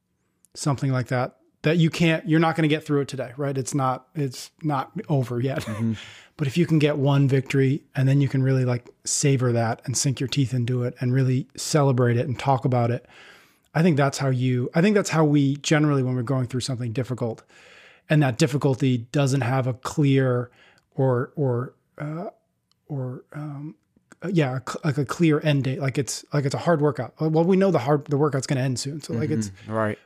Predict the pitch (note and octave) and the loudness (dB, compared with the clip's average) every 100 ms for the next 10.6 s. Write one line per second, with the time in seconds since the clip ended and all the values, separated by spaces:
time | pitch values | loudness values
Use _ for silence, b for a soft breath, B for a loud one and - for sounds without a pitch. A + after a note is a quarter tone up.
0 | - F3 F3 F#3 E3+ - _ _ _ - | 0 2 2 4 2 0 _ _ _ -4
1 | G3+ E3+ B2+ D#3+ D#3+ F#3+ C#3 E3 - D3 | -2 0 -2 -4 -4 -4 -4 -4 -2 -2
2 | C3 A2 F3 C#3+ A#2+ A2 A2 A2 - - | 0 2 2 0 -4 -6 -6 -10 -12 -18
3 | _ _ - D3+ E3 D#3+ E3 C#3 B2 - | _ _ -2 2 4 4 4 2 -2 -2
4 | B2 C3 C3 D3+ - B B B - D3+ | -4 -4 -6 -8 -12 B B B -4 0
5 | F#3+ G3+ C#3+ D3+ D3 C#3+ C3+ B2 D3+ - | 2 2 4 4 4 4 2 0 -4 0
6 | D#3 C#3 B2 A#2+ - - C#3+ E3 D3 C#3 | 2 2 0 -6 -8 -4 -2 2 0 2
7 | C3+ - B2 C3 A#2+ A2+ - A2 - - | 0 0 2 2 2 -2 -2 -4 -8 -18
8 | - C#3+ B2 A#2 A2+ - - C#3+ C3 C3+ | -6 0 0 2 -2 -2 -2 0 0 -4
9 | - B2+ - C3 E3+ D3 b b b _ | -10 -10 -8 -8 -8 -12 b b b _
10 | D3 C#3+ A#2+ C3 B2 | 0 0 -2 -4 -6